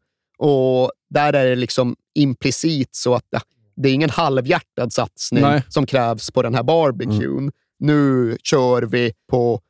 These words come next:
Speaker 1: klassiskt brasilianskt sätt. Glöm alla fotbollsmatcher, glöm allt det där. Nu är det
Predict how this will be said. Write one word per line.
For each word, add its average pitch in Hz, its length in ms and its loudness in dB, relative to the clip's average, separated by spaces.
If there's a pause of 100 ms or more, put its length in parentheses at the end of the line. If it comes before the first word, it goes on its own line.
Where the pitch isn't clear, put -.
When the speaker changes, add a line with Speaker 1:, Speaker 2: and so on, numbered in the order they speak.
(260)
Speaker 1:
klassiskt - 840 -4
brasilianskt 117 920 -4
sätt. 131 260 -2 (640)
Glöm 139 340 2
alla 123 180 -2
fotbollsmatcher, 120 840 -6
glöm 135 220 2
allt 117 120 -4
det 123 80 -6
där. 123 140 -2 (180)
Nu 147 120 0
är 135 60 2
det 120 160 -4